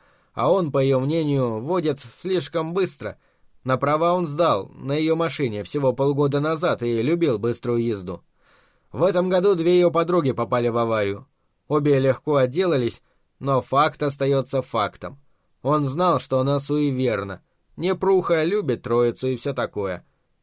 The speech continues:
И её вдобавок просто не тянет возвращаться, хотя завтра утром у неё семинар. Над поленьями в широком зеве камина играл огонь. Она медленно кивнула.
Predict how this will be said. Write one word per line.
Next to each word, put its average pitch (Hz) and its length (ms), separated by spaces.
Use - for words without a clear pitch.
И 95 80
её 160 300
вдобавок 151 520
просто 143 500
не 143 180
тянет 151 400
возвращаться, 135 800
хотя 123 340
завтра 139 460
утром 135 380
у 117 40
неё 110 280
семинар. 101 680
Над 139 260
поленьями 143 640
в - 80
широком 127 440
зеве 113 300
камина 143 500
играл 151 420
огонь. 113 440
Она 165 360
медленно 147 480
кивнула. 113 500